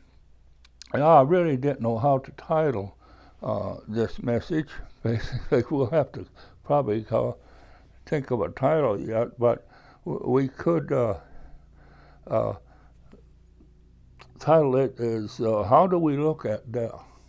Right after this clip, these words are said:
Uh, and so forth. How do we face death? Or we could title it, uh, uh, "Increasing Our Faith."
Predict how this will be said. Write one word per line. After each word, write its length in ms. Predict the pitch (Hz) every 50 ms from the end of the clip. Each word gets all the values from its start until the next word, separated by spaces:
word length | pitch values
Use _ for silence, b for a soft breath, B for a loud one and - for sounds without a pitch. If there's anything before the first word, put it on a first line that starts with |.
| b b b b b - b b b b b b b b b b b b - - 196
Uh, 420 | - 107 104 104 98 101 107 - - - - - - -
and 160 | 120 107 -
so 260 | - - 147 147 127
forth. 360 | - - - - - - -
How 180 | 147 147 151 156
do 80 | 147
we 180 | 131 127 120 110
face 760 | - - - - 151 143 131 107 85 - - - - - - - - -
death? 400 | 131 123 123 127 127 - - - B B B B B B B B
Or 160 | - 127 139 139
we 120 | 135 131
could 320 | 131 - - 196 214 208
title 480 | - - 143 135 120 113 113 117 117 123
it, 140 | 123 - B B B B B B B B -
uh, 160 | - 131 127 127 - - -
uh, 260 | 113 120 120 110 - - - -
"Increasing 800 | 135 135 131 127 - - - - 180 202 196 - - 147 131 123
Our 140 | 127 120 107
Faith." 480 | - - 190 240 214 - - - -